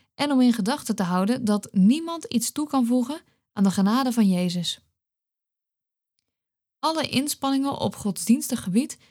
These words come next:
zijn makkelijker te zien voor buitenstaanders dan voor mensen die binnen die kring zijn, om maar zo te zeggen. We kunnen namelijk geloof niet meten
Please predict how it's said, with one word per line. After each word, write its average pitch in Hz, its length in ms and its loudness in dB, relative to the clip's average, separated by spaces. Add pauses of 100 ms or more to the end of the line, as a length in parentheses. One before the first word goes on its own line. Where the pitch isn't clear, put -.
(200)
zijn 202 440 0
makkelijker 277 600 0
te 240 140 2
zien 226 260 4
voor 180 120 -4
buitenstaanders 226 800 0
dan 226 360 2 (200)
voor 233 100 2
mensen 220 600 2
die 208 400 0
binnen 233 380 2 (100)
die 208 200 -2
kring 190 320 2
zijn, 190 240 0
om 196 80 2
maar 185 120 4
zo 185 160 0
te - 80 -6
zeggen. 185 360 -2 (460)
We 220 100 0
kunnen 302 280 -2
namelijk 240 320 2
geloof 233 420 0
niet 233 220 4
meten 226 540 2